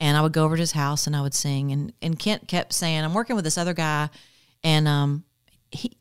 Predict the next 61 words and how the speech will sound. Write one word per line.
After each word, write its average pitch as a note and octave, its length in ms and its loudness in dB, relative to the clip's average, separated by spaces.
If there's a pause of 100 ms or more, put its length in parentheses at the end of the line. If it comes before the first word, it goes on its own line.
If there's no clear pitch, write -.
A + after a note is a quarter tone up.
(120)
you A3+ 160 0
guys F3 200 2
need D#3+ 140 0
to D#3 40 0
meet F3 180 2
each F#3 140 2
other. D3+ 140 0
I - 20 -4
feel F3+ 140 0
like F3 100 -2
you D#3+ 60 -6
guys D#3 180 0
would D3 100 -4
really D#3+ 140 2
get D3+ 140 -2
along, D#3+ 360 0
and D3 220 0
he, G#3 240 0
you G#3 140 0
need, G3 200 0
he A3+ 120 0
needs G#3 140 0
to - 80 -8
call E3 180 0
you D#3+ 80 2
to C#3+ 60 -4
do D3 120 0
some D3 180 -2
of C#3+ 120 -2
his C#3+ 320 0 (160)
Chick - 180 -2
Singer A3+ 240 2
demos." D3 360 2
And D3+ 40 0
I'm D3 40 2
like, D3 120 0
"Cool." A3+ 320 0 (540)
And F3 180 2
Garth G#3+ 280 2
was, E3+ 340 0
um, D3 420 2 (500)
didn't F#3+ 200 2
have F3+ 100 0
a D#3+ 60 0
record D#3+ 280 2
deal D3 140 2
yet. C#3+ 140 2
I E3+ 40 0
think B3 160 -2
he G#3+ 80 2
had D3 120 0
just E3+ 240 0
signed D#3+ 200 0
with D3 100 0
Capitol, C#3+ 300 -2
didn't D#3+ 200 -2
have C#3+ 120 0
an C3+ 80 -4
album C#3+ 260 0
out B2 140 -2
yet. A#2+ 320 -4